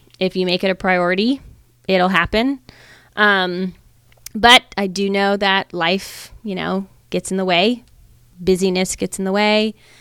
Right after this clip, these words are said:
Um, you know, kids and work and all that, sleep,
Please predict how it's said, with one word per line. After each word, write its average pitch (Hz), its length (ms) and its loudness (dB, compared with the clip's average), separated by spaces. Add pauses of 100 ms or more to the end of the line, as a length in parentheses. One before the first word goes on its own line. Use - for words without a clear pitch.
(240)
Um, 175 460 -4
you 190 80 -4
know, 180 380 -4
kids 202 680 0
and 156 380 -10 (240)
work 214 480 2 (160)
and 165 560 -6
all 185 240 0
that, 180 400 0
sleep, 202 480 -2